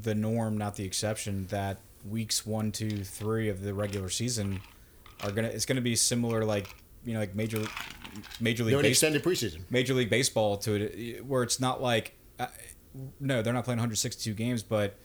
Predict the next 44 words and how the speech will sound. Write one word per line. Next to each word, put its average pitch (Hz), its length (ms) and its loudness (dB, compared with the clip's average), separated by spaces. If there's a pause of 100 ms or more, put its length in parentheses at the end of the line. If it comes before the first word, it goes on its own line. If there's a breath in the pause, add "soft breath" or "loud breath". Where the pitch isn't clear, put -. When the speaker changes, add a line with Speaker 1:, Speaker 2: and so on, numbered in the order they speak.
(340 soft breath)
Speaker 1:
you 113 140 0
know, 107 80 2
no 113 260 2
one 123 300 2
in 107 240 0
M 113 240 0
L 107 120 2
B 110 480 0
is 101 120 0
saying 104 340 2
that 98 320 0 (180)
the 104 80 -4
teams 113 360 0
that 101 180 0
make 104 180 -4
the 101 60 -6
playoffs 104 500 -2
are 101 60 -4
the 92 80 -6
same 101 240 0
teams 98 260 -4
they 98 100 -2
were 95 420 -2 (380 soft breath)
to 101 100 -6
begin 98 300 0
the 87 60 -4
season. 82 420 -4 (200)
The 98 60 -10
teams 110 320 0
are, 101 160 -2 (240)
the 104 80 -6
teams 123 520 0 (160)
themselves 101 520 0
will 95 80 -12
go 98 220 2
through 90 180 -8
a 85 40 -10
progression. 92 640 -4
They 98 120 0
will 92 260 -2 (400 loud breath)
be 95 160 -2
a 90 40 0
little 117 200 0
bit, 120 140 -2